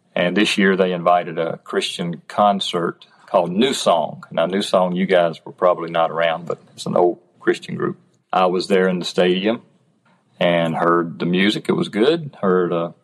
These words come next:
presentation of the gospel, which I'd heard dozens of times. I'd already joined the church. I'd already been baptized, but I was lost. And the Lord spoke to me in that setting by using a young man named Joe Merritt,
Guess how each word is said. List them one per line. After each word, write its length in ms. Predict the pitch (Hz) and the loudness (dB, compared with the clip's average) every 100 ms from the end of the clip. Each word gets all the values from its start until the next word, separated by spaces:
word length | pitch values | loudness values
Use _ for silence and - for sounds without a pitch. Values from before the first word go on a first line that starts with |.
| _ _ | _ _
presentation 560 | 110 101 98 107 101 | 0 0 0 0 0
of 60 | 101 | -4
the 80 | 92 | 0
gospel, 400 | 104 117 - 131 | 2 2 0 -4
which 180 | 92 - | -2 0
I'd 200 | 90 90 | 0 2
heard 260 | 92 90 | -2 -2
dozens 320 | 101 98 95 | 0 0 0
of 100 | 92 | -6
times. 400 | - 95 104 117 | 0 2 2 0
I'd 160 | 92 90 | 0 2
already 220 | 98 92 | 0 -2
joined 240 | 90 98 92 | -2 -2 -2
the 60 | |
church. 440 | 82 98 95 - - | 0 0 0 -2 0
I'd 120 | 92 | 0
already 160 | 90 | -2
been 180 | 87 90 | -6 -2
baptized, 640 | 90 87 - 87 87 82 _ _ _ _ _ _ _ - | 0 0 2 0 0 -6 _ _ _ _ _ _ _ -2
but 80 | 95 | 2
I 80 | |
was 180 | 92 85 | 2 0
lost. 640 | 90 95 90 85 - - - _ - | 0 2 2 0 -8 -14 -20 _ -12
And 400 | - 85 85 87 _ _ | -6 -6 -6 -10 _ _
the 60 | 95 | 0
Lord 260 | 104 107 | 2 2
spoke 320 | - 127 147 - | 0 0 0 -2
to 80 | |
me 240 | 107 107 104 | -6 -6 -8
in 180 | - 92 | -8 -2
that 380 | 90 87 - - | 0 0 -2 -10
setting 680 | - - 123 123 85 92 - _ _ _ _ _ _ _ _ _ - | -4 2 2 2 -2 -6 -10 _ _ _ _ _ _ _ _ _ 0
by 140 | 104 | 2
using 400 | 101 127 123 110 | 2 0 0 0
a 40 | |
young 280 | 101 107 110 | 2 2 2
man 240 | 101 92 92 | 2 0 -2
named 240 | 90 87 | -4 -2
Joe 220 | 95 95 | 0 2
Merritt, 500 | 92 95 92 90 - | 2 2 0 -2 -8